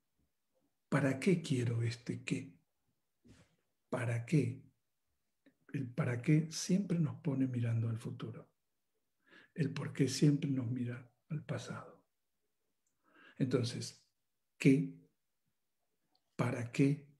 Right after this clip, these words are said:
¿Este qué? Si el cliente empieza a trabajar sobre otro tema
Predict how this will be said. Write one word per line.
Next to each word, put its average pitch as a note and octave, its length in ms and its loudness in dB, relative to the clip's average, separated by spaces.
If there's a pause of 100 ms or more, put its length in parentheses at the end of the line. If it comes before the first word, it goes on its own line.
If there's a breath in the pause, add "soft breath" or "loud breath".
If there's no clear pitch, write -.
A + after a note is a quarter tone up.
(500)
¿Este - 360 -4
qué? - 320 -6 (1600 loud breath)
Si - 140 4
el C#3+ 140 6
cliente G#3+ 280 6
empieza E3+ 380 8
a D3+ 60 6
trabajar C3+ 560 2
sobre A#2+ 440 0
otro B2+ 380 -2
tema A#2+ 480 4